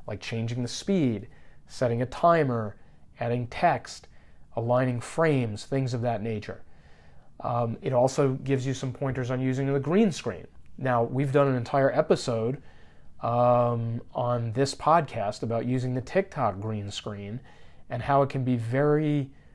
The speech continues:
uh, freeing when you create your content, because you can literally put, uh, content that somebody else created behind you and comment on it. So the green screen in YouTube Shorts is a huge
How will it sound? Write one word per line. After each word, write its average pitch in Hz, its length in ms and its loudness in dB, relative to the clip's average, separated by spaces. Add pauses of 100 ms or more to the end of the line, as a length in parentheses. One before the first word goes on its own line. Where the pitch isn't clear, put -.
(400)
uh, 120 160 -4
freeing 123 800 2 (560)
when 131 120 0
you 127 80 0
create 139 240 6
your 113 80 2
content, 165 560 2 (140)
because 127 220 -4
you 127 60 -4
can 127 200 0
literally 143 420 4
put, - 460 0 (880)
uh, 120 240 -2 (220)
content 143 560 -2
that 120 100 -8
somebody 120 300 0
else 208 240 4
created 120 400 -4
behind 175 480 2
you 107 320 -2
and 123 180 -8
comment 135 460 0
on 85 140 -8 (100)
it. - 80 -20 (560)
So - 160 -4
the 127 80 0
green 175 360 4
screen 160 300 0
in 147 200 0
YouTube 135 200 -2
Shorts 190 380 2
is 127 100 -2
a 120 60 -2
huge 120 440 -2